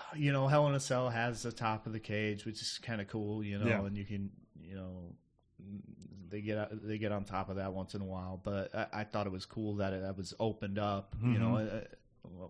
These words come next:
Speaker 1: like the, you know, traditional cages are,
Speaker 2: Mm-hmm.
Speaker 1: where, you know, that's set up for that ending with, with Cody doing that
Speaker 2: <laughs>
Speaker 1: moonsault, and that was just,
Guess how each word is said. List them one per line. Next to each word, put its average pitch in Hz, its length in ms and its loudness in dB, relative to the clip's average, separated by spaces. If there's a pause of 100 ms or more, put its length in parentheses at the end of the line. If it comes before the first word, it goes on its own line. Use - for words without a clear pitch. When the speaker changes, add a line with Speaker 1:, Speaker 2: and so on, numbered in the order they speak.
Speaker 1:
like 98 300 0
the, 95 460 -2 (180)
you 98 100 -8
know, 90 200 -6
traditional 101 440 -4
cages 101 420 -2
are, 98 360 0 (160)
Speaker 2:
Mm-hmm. 107 260 -8
Speaker 1:
where, 110 360 4
you 107 200 -4
know, 92 120 -2
that's 95 220 -2
set 104 180 2
up 95 160 -4
for 104 100 -2
that 90 400 0
ending 95 460 -2
with, 85 160 -6 (380)
with 117 80 6
Cody 104 220 4
doing 98 220 2
that 87 220 0
Speaker 2:
<laughs> - 0 -
Speaker 1:
moonsault, 107 580 -2 (100)
and 92 160 -8
that 117 300 2
was 90 280 -4
just, 92 260 -10